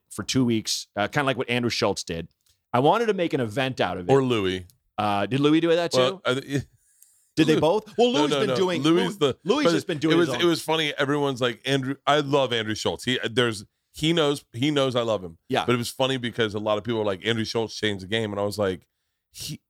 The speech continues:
Speaker 2: Louis, Louis is the guy that created that." Louis did, 'cause
Speaker 1: Right. But,
Speaker 2: Moment
Speaker 1: but
Speaker 2: House
Speaker 1: Louis wasn't making videos of himself doing button pushing shit. You know, like
Speaker 2: Yeah.
Speaker 1: that's it. Schultz played the game.
Speaker 2: Oh, Schul-, Schultz is a
Speaker 1: He's a,
Speaker 2: masterful
Speaker 1: he's an online genius of a
Speaker 2: Yeah.
Speaker 1: stand-up comedian
Speaker 2: He is.
Speaker 1: and a funny guy.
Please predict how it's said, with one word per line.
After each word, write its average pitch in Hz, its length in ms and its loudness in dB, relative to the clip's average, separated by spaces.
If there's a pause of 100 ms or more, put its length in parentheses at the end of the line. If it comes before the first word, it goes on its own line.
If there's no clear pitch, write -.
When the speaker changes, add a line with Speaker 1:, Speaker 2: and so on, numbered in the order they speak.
(220)
Speaker 2:
Louis, 151 560 0
Louis 240 280 4
is 247 140 2
the 170 60 -2
guy 165 160 4
that 143 120 0
created 160 380 0
that." 123 280 2
Louis 233 260 4
did, 170 200 -2 (360)
'cause 139 160 2
Speaker 1:
Right. 123 200 0 (220)
But, 160 140 4
Speaker 2:
Moment 208 320 2
Speaker 1:
but 165 80 2
Speaker 2:
House 147 120 -2
Speaker 1:
Louis 247 180 0
wasn't 165 380 0 (120)
making 147 380 -2
videos 135 320 2
of 117 80 -4
himself 117 420 0 (200)
doing 120 220 -4
button 117 320 0
pushing 104 420 -2
shit. 98 400 -2
You 110 80 -6
know, 113 160 2
like 113 160 2
Speaker 2:
Yeah. 139 60 4
Speaker 1:
that's 151 180 0
it. 131 100 -8 (160)
Schultz 196 400 2
played 117 540 -2
the 98 80 -6
game. 117 560 0
Speaker 2:
Oh, 143 100 0
Schul-, - 420 -6
Schultz 156 360 -4
is 104 120 -8
a 95 280 0 (880)
Speaker 1:
He's 226 200 2
a, 277 60 2
Speaker 2:
masterful 143 680 0
Speaker 1:
he's 202 80 2
an 214 60 -2
online 180 400 -2
genius 120 640 -2
of 101 100 0
a 101 60 0
Speaker 2:
Yeah. 98 100 4
Speaker 1:
stand-up 95 340 -2
comedian 101 240 -2
Speaker 2:
He 117 80 6
is. 87 220 -2
Speaker 1:
and 120 80 -2
a - 20 -6
funny 160 220 2
guy. 107 240 0